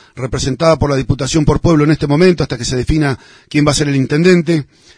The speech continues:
La provincia de Santa Cruz con Javier Belloni, que seguramente va a ser el próximo gobernador a partir del diez de diciembre.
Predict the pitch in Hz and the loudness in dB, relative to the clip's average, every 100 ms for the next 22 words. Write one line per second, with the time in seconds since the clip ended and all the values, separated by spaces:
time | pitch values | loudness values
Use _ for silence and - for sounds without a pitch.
0 | _ - 156 - 175 208 185 165 139 143 | _ -2 0 4 4 4 4 2 0 -2
1 | 151 196 196 165 135 143 180 160 151 202 | 0 0 2 2 2 4 4 2 2 2
2 | 185 139 131 139 151 160 165 151 139 151 | 2 0 -2 0 2 2 2 2 0 0
3 | 135 - - _ 127 - 202 175 160 147 | -2 -8 -20 _ -4 2 2 2 2 4
4 | 147 135 147 170 147 135 156 143 139 151 | 4 2 2 2 0 -2 -4 -4 -4 -2
5 | 139 135 127 175 175 156 160 | -2 -2 -2 0 2 0 -2